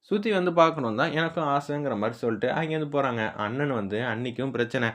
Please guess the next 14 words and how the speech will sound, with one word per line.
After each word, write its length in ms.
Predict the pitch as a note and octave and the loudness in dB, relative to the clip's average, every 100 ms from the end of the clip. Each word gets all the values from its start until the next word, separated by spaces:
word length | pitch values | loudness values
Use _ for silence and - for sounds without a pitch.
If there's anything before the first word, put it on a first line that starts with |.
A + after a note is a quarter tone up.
| - _ - | -6 _ -8
இதை 160 | C3 E3+ | -2 0
தான் 200 | F#3 F3 | 2 0
வந்து 180 | D3+ D#3 | 0 -4
சொல்ல 280 | C3+ C#3+ D3+ | -2 -2 -2
முடியாம 420 | C#3 B2+ A2 B2 C#3 | 0 0 0 -2 -6
சமாளிச்சுக்கிட்டு 600 | A#2+ C3 C#3 C#3 A#2+ A#2 | -6 -4 -2 -4 -6 -6
இருக்காங்க. 300 | A2+ A2 G#2+ | -6 -6 -6
சரி 200 | A#2 A2+ | -6 -4
பார்க்கலாம்னு 500 | - B2+ C3 C3 B2 | -2 -2 -2 -4 -4
சொல்லிட்டு 220 | G#2 A#2 | -6 -4
யோசிச்சுட்டு 360 | A#2+ B2 - - | -4 -6 -8 -12
இருக்காங்க. 280 | G2+ F#2 A#2+ | -10 -8 -6
அந்த 140 | C3+ | -6
இடத்துல 260 | A#2+ B2 | -4 0